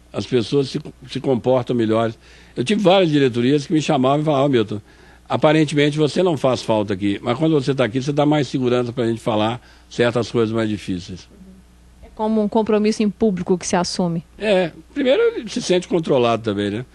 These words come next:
Speaker 1: Porque o poder não tem controle entre si, todo mundo é poderoso. Quando tem um elemento ex-, externo, ele se sente um pouco controlado.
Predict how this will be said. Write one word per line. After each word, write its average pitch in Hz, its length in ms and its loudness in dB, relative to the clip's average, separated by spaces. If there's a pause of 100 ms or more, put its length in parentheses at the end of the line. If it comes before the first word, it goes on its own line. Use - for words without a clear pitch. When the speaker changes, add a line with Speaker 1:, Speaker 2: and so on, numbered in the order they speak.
(100)
Speaker 1:
Porque - 140 -2
o 160 60 4
poder 190 300 2
não 233 140 -4
tem 185 160 0
controle 113 480 0
entre 104 200 -2
si, 180 340 -4 (240)
todo 139 160 -2
mundo 156 140 2
é 156 40 2
poderoso. 117 600 0 (400)
Quando 214 240 0
tem 190 120 2
um 190 40 6
elemento 160 360 2
ex-, 139 160 -8 (240)
externo, 143 520 0
ele 160 80 0
se 147 140 -6
sente 127 260 -2
um 196 60 -6
pouco 110 220 -2
controlado. 92 560 -6